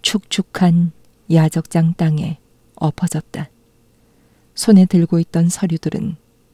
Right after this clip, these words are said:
바람에 이리저리 날아갔다. 주드는 한순간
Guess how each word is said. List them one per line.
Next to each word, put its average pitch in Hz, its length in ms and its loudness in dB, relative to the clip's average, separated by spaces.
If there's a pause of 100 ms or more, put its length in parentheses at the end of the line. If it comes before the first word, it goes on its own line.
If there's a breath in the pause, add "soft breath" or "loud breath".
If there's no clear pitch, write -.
(100)
바람에 165 480 0
이리저리 156 680 -2 (260)
날아갔다. 151 640 -4 (2750)
주드는 175 480 4
한순간 175 720 0